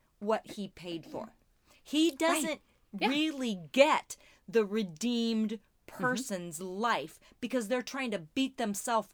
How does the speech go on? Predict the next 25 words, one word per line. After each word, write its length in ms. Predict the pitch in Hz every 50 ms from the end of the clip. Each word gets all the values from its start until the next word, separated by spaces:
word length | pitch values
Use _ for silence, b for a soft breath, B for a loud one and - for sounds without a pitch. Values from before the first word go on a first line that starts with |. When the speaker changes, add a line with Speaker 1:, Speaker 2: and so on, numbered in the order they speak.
| _
Speaker 1:
up 220 | 247 262 233 - - -
instead 340 | 214 202 - - - 220 202
of 80 | 185
going, 260 | 180 202 196 190 196 202
"No, 100 | 214 220
no, 100 | 214 214
no, 120 | 208 196
that 200 | 190 190 185 -
was 200 | 202 214 196 - -
already 280 | 214 202 190 175 175 156
paid." 340 | - - - 226 170 143 -
And 160 | - 214 214 -
it 180 | 247 269 -
makes 320 | 247 240 262 285 - - -
me, 260 | 339 - - 269 -
<laughs> 40 | -
okay, 180 | 202 - - 175
I'm 200 | 175 208 233 254
getting 180 | - 233 -
it. 160 | - - - B B B B
It 180 | 277 311 302
makes 300 | 311 294 285 294 - -
me 120 | 523 466 453 -
Speaker 2:
Preach. 500 | 381 359 415 453 453 415 415 392 403 -
Speaker 1:
angry. 260 | 269 247 226 175 -